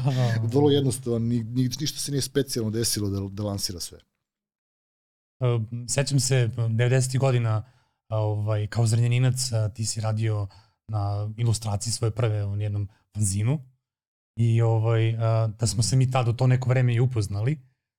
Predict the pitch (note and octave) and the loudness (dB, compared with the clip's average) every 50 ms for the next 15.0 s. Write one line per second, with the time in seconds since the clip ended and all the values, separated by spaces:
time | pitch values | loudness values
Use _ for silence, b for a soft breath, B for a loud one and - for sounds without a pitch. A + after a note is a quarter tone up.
0 | _ _ _ _ _ - B2 B2 B2 B2+ B2 B2+ B2+ B2+ B2 A#2+ B2 B2 B2 A#2+ | _ _ _ _ _ -4 0 2 4 4 4 6 6 4 4 4 4 4 4 4
1 | A#2+ A#2 A2 - - - B2 A2+ - - A#2 B2 B2 B2+ B2+ B2 - G#2+ G#2 G2+ | 2 0 -2 -4 -4 -2 -2 -2 0 0 -2 0 2 2 0 0 0 -2 -2 -2
2 | G2+ G2+ G2+ G2+ - - - A2 G#2 G2 - A2+ A2 A2 G2 - - G2 G2+ - | -2 -2 -4 -4 -4 -4 -4 -4 -4 -2 -2 0 0 0 0 -2 -4 -6 -6 -4
3 | - A2+ G#2 G2 F#2+ G2 F#2+ b b b b b b b - - A#2+ A2 G#2 - | -2 -4 -2 -2 -4 -8 -10 b b b b b b b -2 0 0 0 0 -2
4 | - G2 - B2 A2+ A2 G2 - A2 - - A2+ G#2 A2+ G#2+ G#2+ G#2+ G#2 G#2 G2 | -4 -4 -2 -2 -2 -2 0 -2 -4 -4 -2 -2 0 0 0 0 0 -2 -4 -6
5 | - G#2 G2 - - - A2+ G#2+ G2 G2+ G#2+ G#2 G#2+ G#2 G2+ - F#2+ F#2+ F#2 - | -6 -6 -8 -6 -6 -4 -4 -4 -4 -4 -4 -2 -2 -2 -4 -4 -6 -8 -6 -4
6 | - G#2+ G2 - - G#2 G2+ G2 G2 G2 G2 G2 G2 G2+ G2 F#2+ F#2 B B B | -4 -4 -4 -4 -6 -6 -6 -6 -6 -6 -6 -6 -6 -6 -6 -8 -8 B B B
7 | B B B G#2+ B2 C3 B2+ C3 C3 C3 B2 C3 D3 C#3+ B2 C3 C#3 C#3+ C3 A#2+ | B B B 2 4 6 6 6 4 4 2 2 2 2 4 4 4 4 4 2
8 | A2 G#2 - A#2+ A2+ G#2+ A2 B B B B B B B - - C#3 C#3 D3+ D3 | 2 0 0 0 0 0 0 B B B B B B B 0 2 4 4 4 4
9 | D#3 C#3+ B2 - - A#2 G#2+ A2 G#2 - C3+ E3 - D#3+ D#3 D3+ D3+ D3 D3 D3 | 4 2 2 2 0 -2 -2 -2 -2 -2 -2 -2 -2 0 0 0 2 2 2 0
10 | C3 B B B B B B B B - A#2+ A#2+ B2 B2 A#2+ A#2 A2 A2 A2 A#2+ | 0 B B B B B B B B 0 2 4 4 2 2 0 0 0 2 4
11 | C3 B2+ B2+ B2+ A#2 - - A#2 A2+ A2+ A2 - - G#2+ G#2 G#2 B B B B | 4 4 4 2 -2 -2 0 0 0 0 0 0 -2 -4 -4 -4 B B B B
12 | B - A#2 A2 A2+ A2+ - - D3+ D3+ D3 C#3+ C#3 C3 B2+ B2 A#2+ A#2+ A#2 A#2 | B 0 2 2 2 2 2 2 2 4 4 4 4 4 4 4 2 2 2 2
13 | A#2 A2+ - - A#2+ A#2 B2+ B2+ - - A#2 A2+ G#2+ A#2 A2+ - B2 G#2+ - A2 | 2 0 0 0 0 0 0 0 -2 -4 -2 0 0 0 0 -2 -2 -2 -2 -4
14 | G2+ - - G2+ G2+ G#2 G#2 G2+ G2 F#2+ - - B2 A#2 A#2 A2 - - A#2+ A2+ | -2 -2 -2 -2 -2 -2 -2 -2 -4 -4 -4 -2 -2 -2 0 -2 -2 -2 -2 -2